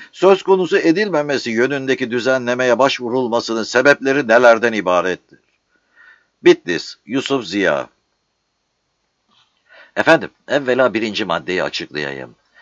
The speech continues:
Bizim elimizde bulunan anlaşma projesinde müttefik devletlerin diğer devletlerle yaptığı anlaşmaları tasdik etmeyi bize teklif ediyorlardı.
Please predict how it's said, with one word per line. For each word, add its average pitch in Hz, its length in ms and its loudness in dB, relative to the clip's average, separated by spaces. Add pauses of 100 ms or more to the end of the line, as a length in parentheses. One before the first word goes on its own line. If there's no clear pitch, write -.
(120)
Bizim 196 260 -2
elimizde 190 460 2
bulunan 85 300 -6
anlaşma 107 480 -4
projesinde 80 640 -6
müttefik 123 540 -6
devletlerin 90 680 -4
diğer 151 280 2
devletlerle 143 640 0
yaptığı 127 400 -2
anlaşmaları 87 640 -4
tasdik 151 500 0
etmeyi 139 420 -4
bize 120 200 -6
teklif 101 420 -4
ediyorlardı. 76 840 -4